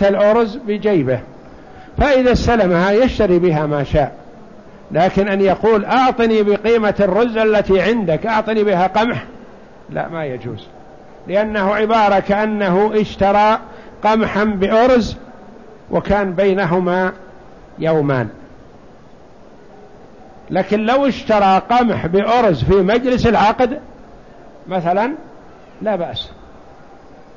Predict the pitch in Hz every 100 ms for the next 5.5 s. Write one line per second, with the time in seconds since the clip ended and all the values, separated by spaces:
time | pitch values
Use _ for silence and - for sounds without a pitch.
0 | - - - - - - 190 202 185 180
1 | 156 214 196 180 175 208 180 - - 190
2 | 170 170 120 - - - - - - -
3 | - - - - - 160 190 233 214 190
4 | 190 170 185 208 180 220 208 190 180 160
5 | - 151 170 196 -